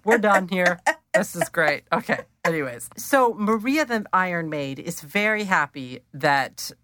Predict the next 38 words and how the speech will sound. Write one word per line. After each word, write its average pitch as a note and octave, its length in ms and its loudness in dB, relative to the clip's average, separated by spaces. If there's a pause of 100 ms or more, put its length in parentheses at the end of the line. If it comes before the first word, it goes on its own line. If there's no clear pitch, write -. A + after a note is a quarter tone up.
(100)
Sonny D#3 460 -2
and C3+ 320 -2
Klaus C3 480 0
maybe C#3 400 -4
aren't C3+ 260 0
gonna B2+ 220 -4
work A#2+ 260 -4
out B2+ 300 -2
and C3+ 100 -6
that B2 100 -6
they C3+ 120 -4
might B2+ 280 -4
get B2 140 -4
a B2 60 -4
divorce. B2 720 -6
But F#3 160 0
Sonny A#3 380 0
is G#3 180 -2
worried E3+ 220 0
about D3+ 280 2
actually D3 400 -2
divorcing F3+ 560 -2
Klaus C3 520 -2
because C3+ 840 -2 (240)
sh-, - 320 -12
number D3 300 -2
one, C#3 220 0
apparently D3 440 -2
she D3 140 -10
still C#3+ 220 0
has C#3+ 180 -2
feelings C#3+ 400 -4
for C#3 140 -2
him. C#3+ 360 -2 (160)
I C3 140 2
don't C#3 140 -2
ask B2+ 220 -2
questions. C3+ 680 -4